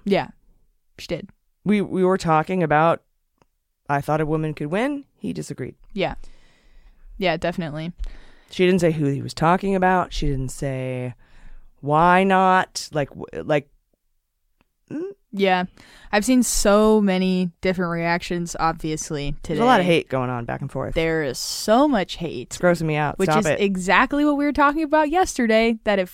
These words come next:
Speaker 1: really fucking sucks that this is gonna cause this right now.
Speaker 2: All my beans on the four Warren people who came out. Like, I think that this is, uh, it, I, I don't think it would have been an issue, but I think it might have been promoted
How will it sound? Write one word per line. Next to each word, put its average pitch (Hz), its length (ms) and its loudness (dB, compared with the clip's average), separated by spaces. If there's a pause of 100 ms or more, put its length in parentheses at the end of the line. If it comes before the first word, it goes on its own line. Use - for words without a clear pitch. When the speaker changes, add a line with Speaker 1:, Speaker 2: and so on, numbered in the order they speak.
(140)
Speaker 1:
really 254 240 0
fucking 226 380 0
sucks 165 460 -4
that 180 200 -4
this 185 180 0
is 180 160 -4
gonna 170 400 -4 (300)
cause 165 320 0
this 160 260 -6
right 151 160 -8
now. 147 300 -10 (100)
Speaker 2:
All 285 300 6
my 254 300 4
beans 165 600 0
on 160 220 0
the 156 100 2
four 190 680 6
Warren 160 840 0 (220)
people 131 600 -6 (220)
who 147 80 -10
came 143 260 -8
out. 117 360 -6 (100)
Like, 135 180 -4 (220)
I 143 80 -8
think 143 180 -10
that 131 160 -12
this - 160 -10
is, 123 300 -12
uh, 131 200 -2
it, - 160 0 (100)
I, 180 360 4
I 180 120 2
don't 226 180 4
think 240 120 2
it 190 100 2
would 185 120 2
have 156 160 -2
been 175 120 0
an 165 100 -2
issue, 180 340 0
but 170 140 0
I 139 80 -6
think 170 320 -8
it - 180 -6
might 147 320 -6
have 175 220 -6
been 185 180 -2
promoted 139 640 -2